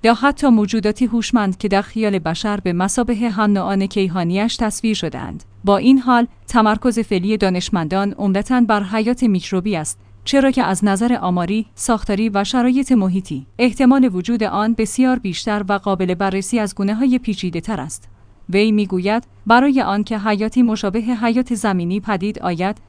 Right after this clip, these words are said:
سه شرط بنیادین مورد نظر دانشمندان است. نخست، وجود آب مایع است، چرا که آب محیطی عالی برای واکنش‌های شیمیایی حیات محور محسوب می‌شود. از همین رو،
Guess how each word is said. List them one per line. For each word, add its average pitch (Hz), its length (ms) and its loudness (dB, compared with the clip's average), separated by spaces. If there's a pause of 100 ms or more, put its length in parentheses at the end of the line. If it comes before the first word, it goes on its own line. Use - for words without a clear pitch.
سه - 200 -2
شرط 262 340 0
بنیادین 190 600 0
مورد 196 300 4
نظر 190 460 0
دانشمندان 175 640 -2
است. - 260 -12 (120)
نخست، 175 540 -6 (120)
وجود 240 320 2
آب 196 340 2
مایع 180 280 -2
است، 156 220 -8 (100)
چرا 269 260 0
که 240 120 -2
آب 180 260 0
محیطی 208 340 0
عالی 190 300 0
برای 240 340 2
واکنش‌های 196 720 0
شیمیایی 214 560 2
حیات 214 400 0
محور 185 340 0
محسوب 175 460 -2
می‌شود. 139 380 -8 (280)
از 233 180 2
همین 220 300 2
رو، 196 240 0